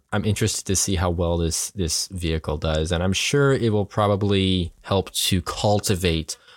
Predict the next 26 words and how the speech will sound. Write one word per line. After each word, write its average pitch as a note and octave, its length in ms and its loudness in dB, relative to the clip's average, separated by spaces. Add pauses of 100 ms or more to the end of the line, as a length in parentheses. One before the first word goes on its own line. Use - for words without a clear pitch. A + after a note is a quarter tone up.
(120)
more G2+ 180 2
competition F2+ 800 0
in F2 160 0
this E2+ 220 -2
market E2 340 -2
for D#2+ 540 -2 (380)
two, G#2 420 4
three-row F#2 680 2
S - 260 -2
U E2+ 100 -2
Vs E2 360 0
for, D#2+ 520 -2
you D#2+ 160 -8
know, D2+ 100 -4
your D2+ 200 -6
typical - 340 -8
family D2+ 300 -4
hauler. D2 500 -2 (300)
Obviously, G2+ 440 2
the F2 120 -2
Cadillac F2 540 0
Lyriq C#3 400 2
is G#2 120 0
something G2 400 0
that F#2 300 2
not F#2 480 2